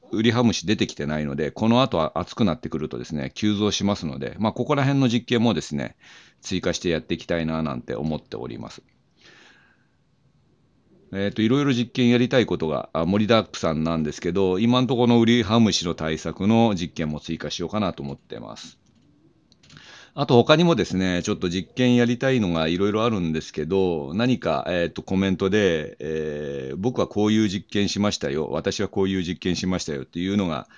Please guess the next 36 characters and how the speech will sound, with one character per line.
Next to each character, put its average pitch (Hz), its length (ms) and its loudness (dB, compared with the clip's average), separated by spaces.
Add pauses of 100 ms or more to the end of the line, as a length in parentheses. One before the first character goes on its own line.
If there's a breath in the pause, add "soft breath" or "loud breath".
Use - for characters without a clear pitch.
(280 soft breath)
も 92 100 -8
し - 100 -6
も 78 220 -4
ご 87 140 -6
ざ 104 120 2
い 120 60 4
ま 135 120 2
し - 60 -4
た 135 100 2
ら 87 80 -2
で 71 100 -4
す - 100 -10
ね、 71 200 -8 (480 soft breath)
ま 87 100 -14
た 85 80 -6
コ - 140 -6
メ 87 140 -2
ン 85 40 -4
ト 87 120 -6
な 107 160 2
ど 101 100 0
で 82 180 -4
教 85 60 -6 (120)
え 87 100 -4
て 87 80 -8
い 82 60 -6
た 87 80 -6
だ 85 60 -6
け 98 120 -4
る 101 100 -4
と 101 240 -4 (100)
助 - 240 -18
か 67 60 -6
り 67 140 -10
ま 64 340 -10
す。 - 300 -20